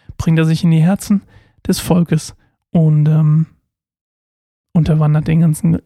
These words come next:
Laden. Und er nennt sich quasi selbst zum König. Spannend. Spannend, spannend. Also so ein bisschen auch so ein, so ein, so ein kleiner Gamble, wie heißt das auf Deutsch, so ein kleines Glücksspiel, ne? Er nimmt einfach zweihundert Leute mit aus Jerusalem,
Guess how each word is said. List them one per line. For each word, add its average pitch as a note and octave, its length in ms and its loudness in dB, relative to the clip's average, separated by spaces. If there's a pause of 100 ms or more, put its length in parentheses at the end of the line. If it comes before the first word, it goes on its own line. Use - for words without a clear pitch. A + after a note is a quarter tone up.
Laden. F3 540 -2 (800)
Und F3 240 -4
er E3+ 100 0
nennt E3+ 180 2
sich - 160 -14
quasi E3+ 300 0
selbst D#3+ 300 -2
zum E3 160 -2
König. A3+ 480 -2 (1500)
Spannend. - 600 -4 (840)
Spannend, A3 460 -2
spannend. G3+ 420 -2 (300)
Also D#3 180 0
so D#3 60 4
ein D3 80 -2
bisschen A#3 240 -2
auch A#3+ 60 0
so A3+ 100 -2
ein, E3 220 -2 (100)
so F#3 120 -2
ein, E3 180 0
so E3+ 100 -2
ein E3+ 60 2
kleiner G3 260 0
Gamble, E3 540 0
wie D#3+ 80 -2
heißt F3+ 160 -4
das E3+ 80 -2
auf - 60 -6
Deutsch, F#3+ 180 -2
so F3 100 -2
ein D#3+ 60 0
kleines E3 480 0
Glücksspiel, D#3+ 480 -2
ne? F#3+ 200 0 (580)
Er D#3+ 60 2
nimmt F3+ 140 2
einfach G3+ 280 -2
zweihundert F#3 420 0
Leute F3 160 0
mit A#3 220 -2
aus G3 160 -4
Jerusalem, F#3+ 460 0